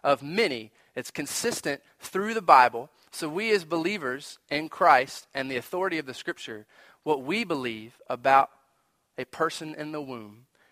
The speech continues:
is that they are indeed a person in the womb. And so, even from the beginning of the book,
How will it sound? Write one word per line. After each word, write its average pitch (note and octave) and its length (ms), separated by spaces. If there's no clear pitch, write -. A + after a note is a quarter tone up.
is B2 160
that C#3+ 180
they D3+ 140
are D3 180
indeed C#3+ 420
a A#2+ 60
person B2 640
in C3 180
the B2 100
womb. A2+ 340
And B2+ 100
so, D#3 320
even F#3 220
from F3+ 460
the D#3 60
beginning F3 480
of F3 340
the D3+ 140
book, D3 340